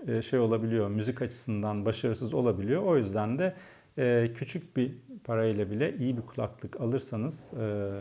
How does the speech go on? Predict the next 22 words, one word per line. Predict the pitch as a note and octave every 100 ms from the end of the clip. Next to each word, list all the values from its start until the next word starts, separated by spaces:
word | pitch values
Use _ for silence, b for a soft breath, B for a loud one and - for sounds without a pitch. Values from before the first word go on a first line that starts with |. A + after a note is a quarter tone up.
| - - B B B B B B _
size | - A2+ D#3+
uygun | C3+ A2 A2 G2+
bir | F#2+ - -
bütçeyle, | G2+ - G#2+ G2 F#2+ - b b b A#2+
e, | G#2+
mümkün | A2+ A#2 A#2
olduğunca | A2 G2+ G#2 A#2
iyi | B2+
bir | G#2+
kulaklıkla | - A2 G2 - - D#3 D#3+
burada | G#2+ G2+ D3 F3 - _ -
birkaç | D#3 A2 - B2 -
kademe | A#2 G#2 B2 D3+ -
atlayabilirsiniz. | C3 - - B2 B2+ G#2+ G#2 - B2+ F3+ - B B B B -
Ama | C3 C#3 F3+ - - -
dediğimiz | A#2 A2+ A2 G2+ G#2+
gibi | G#2+ D3+ E3 B B _
müzikten | B2+ A#2+ A#2 - A#2
aldığımız | - B2 G#2+ G2+ G2+ F#2+
zevk | A2 A#2+
hepsinden | C3 B2 - A2+ A2 C#3
önemli. | B2+ A2 G2+ D#3+